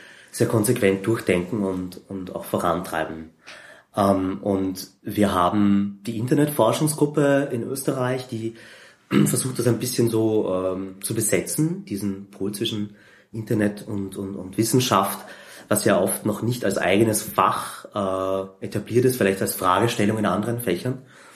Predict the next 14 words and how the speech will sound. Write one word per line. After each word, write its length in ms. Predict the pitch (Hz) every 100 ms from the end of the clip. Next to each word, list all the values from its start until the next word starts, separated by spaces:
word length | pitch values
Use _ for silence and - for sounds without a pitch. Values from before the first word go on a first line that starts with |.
| - -
aber 140 | 101 95
da 100 | 101
hat 100 | 98
sich 120 | 110
noch 80 | 104
nicht 160 | 107
rausgelöst. 560 | 80 80 - 101 101 -
Und 180 | 101 - - -
ich 60 | -
meine, 100 | 113
Internet 340 | 120 117 104
ist 120 | 117
eine 160 | 120 101
Querschnittsmaterie. 1080 | - 87 90 101 - 101 - 85 82 82